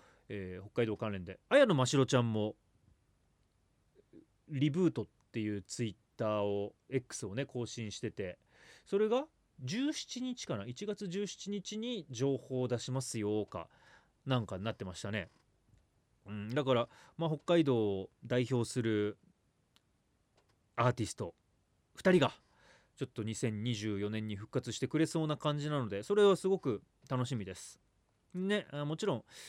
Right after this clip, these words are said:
このスタジオでは、もう二人ともね、来たことあるし、なんならエイルちゃんなんて、スタジオに来た回数で言ったら一番多いかもしれないっていうぐらいなので、はい、また来てくれることを。うん、なんか、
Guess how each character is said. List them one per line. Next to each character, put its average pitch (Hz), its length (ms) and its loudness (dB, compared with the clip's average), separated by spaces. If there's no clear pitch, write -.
こ 147 100 -2
の 131 80 2
ス - 80 -10
タ 131 120 4
ジ 117 140 0
オ 120 160 4
で 117 140 4
は、 92 260 0
も 117 100 -8
う - 20 -6
二 123 160 0
人 117 140 -2
と 135 80 -6
も 143 100 -4
ね、 175 220 0
来 - 100 -16
た 113 100 -2
こ 110 100 -8
と 110 180 -2
あ 110 100 2
る 101 120 -2
し、 - 280 -6
な 160 160 -4
ん 175 80 0
な 147 60 0
ら 107 120 0
エ 131 80 4
イ 170 60 10
ル 180 100 4
ち 208 80 -2
ゃ 196 40 0
ん 190 60 -4
な 190 80 0
ん 170 60 -2
て、 104 180 -4
ス - 120 -16
タ 214 160 0
ジ 220 120 -2
オ 240 60 0
に 233 120 -4
来 - 80 -10
た 196 120 0
回 143 220 2
数 - 120 0
で 147 80 2
言 117 100 0
っ - 20 -18
た - 140 -6
ら 95 60 -4
一 101 180 -6
番 156 220 0
多 160 180 4
い 131 60 2
か 117 120 -4
も 98 100 -6
し - 160 -8
れ 104 80 -2
な 98 100 -2
い 95 60 -2
っ 90 40 -12
て 165 80 0
い - 20 0
う - 20 -2
ぐ 190 80 6
ら 180 80 6
い 127 40 0
な 101 100 -4
の 90 100 -10
で、 90 220 -6
は 98 120 -4
い、 87 60 -8
ま 104 120 -6
た 113 140 -4
来 - 140 -16
て 120 80 -2
く - 120 -8
れ 101 100 -2
る 92 100 -8
こ 104 140 -12
と 101 120 -6
を。 80 140 -8
う 113 60 -10
ん、 92 480 -6
な 139 100 -6
ん 160 40 -10
か、 131 320 -4